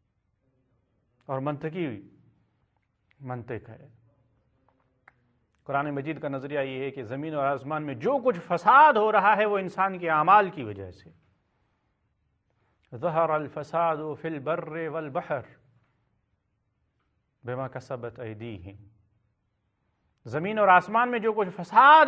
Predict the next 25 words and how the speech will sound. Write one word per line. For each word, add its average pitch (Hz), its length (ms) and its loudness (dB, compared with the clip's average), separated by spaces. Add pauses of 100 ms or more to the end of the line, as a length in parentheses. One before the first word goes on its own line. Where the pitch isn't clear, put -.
پیدا 233 300 2
ہو 202 180 0
رہا 196 300 4
ہے 247 440 2 (800)
وہ 160 240 -4
ان 175 100 -4
اعمال 214 640 6
کا 220 120 2
نتیجہ 185 420 -2
ہے 110 540 -2 (600)
جو 131 140 -6
انسان 135 440 -6
انجام 101 360 -12
دیتے 98 340 -18
ہیں۔ 127 220 -20 (1080)
اس 139 120 -12
لیے 170 200 -4
ہم 147 200 -4
جب 156 140 -4
روایات 147 480 4
میں 170 100 -8
مشاہدہ 151 540 -4
کرتے 143 320 -8
ہیں 151 140 -10
کہ 147 160 -10